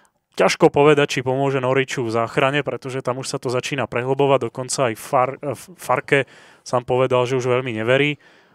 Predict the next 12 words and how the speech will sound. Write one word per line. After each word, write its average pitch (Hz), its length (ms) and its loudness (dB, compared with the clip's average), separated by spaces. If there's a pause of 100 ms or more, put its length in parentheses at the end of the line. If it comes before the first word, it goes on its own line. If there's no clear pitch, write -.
(180)
ale 127 400 4 (1600)
ako 135 240 -4
som 127 240 -6
hovoril, 110 480 2
anglická 117 560 -2
Premier 117 400 -4
League, 113 160 -8
to 120 160 -2
je - 20 -6
sen 123 300 -2
každého 120 400 -2
hráča 110 400 -4